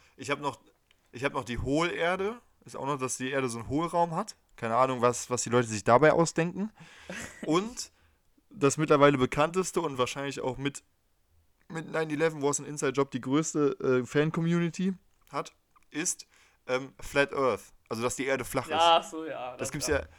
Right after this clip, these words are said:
Speaker 1: das gibt, das gibt's ja immer noch.
Speaker 2: Ah,
Speaker 1: Und
Speaker 2: das
Speaker 1: das
Speaker 2: kann
Speaker 1: ist
Speaker 2: sein.
Speaker 1: so lustig, das ist so lustig, weil diese Argumente,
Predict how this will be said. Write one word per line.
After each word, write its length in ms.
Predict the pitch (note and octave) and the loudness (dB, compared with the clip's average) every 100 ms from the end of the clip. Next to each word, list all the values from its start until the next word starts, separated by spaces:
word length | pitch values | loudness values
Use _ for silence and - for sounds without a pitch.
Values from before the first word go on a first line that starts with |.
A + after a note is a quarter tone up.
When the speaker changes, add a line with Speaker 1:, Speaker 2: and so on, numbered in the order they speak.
| _ | _
Speaker 1:
das 140 | D3+ C#3+ | -2 2
gibt, 220 | E3+ D#3 | 2 2
das 120 | C#3+ | 0
gibt's 180 | D#3+ D3+ | -2 4
ja 140 | D#3 | 6
immer 180 | D#3 C#3+ | 8 8
noch. 180 | C3 B2 - - | 6 0 -8 -12
Speaker 2:
Ah, 120 | B2+ | -4
Speaker 1:
Und 40 | C#3+ | 2
Speaker 2:
das 160 | E3+ | 2
Speaker 1:
das 20 | - | 2
Speaker 2:
kann 80 | F#3+ | -2
Speaker 1:
ist 60 | |
Speaker 2:
sein. 100 | D#3 D#3 | -2 0
Speaker 1:
so 1040 | F3 A3+ B3 F4 F4 F4 F4 F4 F4 F4 D4+ | 2 6 10 10 10 8 8 6 6 6 4
lustig, 400 | D#4 D4 - D3 | 0 -4 -6 -6
das 160 | F3 E3+ | -4 -6
ist 60 | F3 | -4
so 100 | F3+ | -4
lustig, 380 | F#3 - E3 | -4 -8 -8
weil 100 | D3+ | -6
diese 160 | D3+ C#3+ | -6 -4
Argumente, 600 | D#3 D#3+ F3 C#4 G#3 E3 | -4 0 0 0 -4 -4